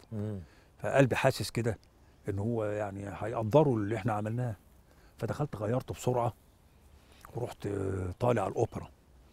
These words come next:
Speaker 2: ما قعدتش تحت في الحتة اللي فيها العدسات والفلاشات.
Speaker 1: أنت قعدت فوق؟
Speaker 2: كالعادة يعني، قعدت فوق.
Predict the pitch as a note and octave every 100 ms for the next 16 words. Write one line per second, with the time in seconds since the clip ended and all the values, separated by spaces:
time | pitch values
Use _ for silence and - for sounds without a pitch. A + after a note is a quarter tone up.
0 | - - - - G#2+ A2+ C#3 A#2 - C#3
1 | - G#2+ G#2 - C3 G#2+ G2 F#2+ F#2+ -
2 | C3 A2 F#2+ G2 - B2+ B2 G2+ - G2+
3 | - B2+ B2+ - B2 A#2 B2 B2+ A2 A#2
4 | A2+ - A2 G#2+ B2 A2 A#2+ B2 A#2+ B2+
5 | - - G#2